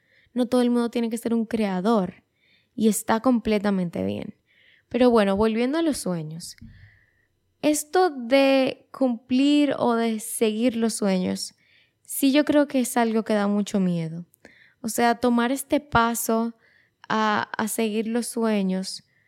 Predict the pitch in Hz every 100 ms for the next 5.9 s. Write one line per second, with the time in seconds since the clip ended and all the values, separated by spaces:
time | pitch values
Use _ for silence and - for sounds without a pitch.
0 | _ _ _ _ _ - 233 - 269 269
1 | 269 262 254 240 - _ _ _ _ 240
2 | 247 269 - 269 - 240 220 220 214 -
3 | 220 208 196 185 190 180 - 160 - -
4 | 175 _ _ _ _ - 233 226 226 220
5 | 208 202 208 - 220 220 226 240 -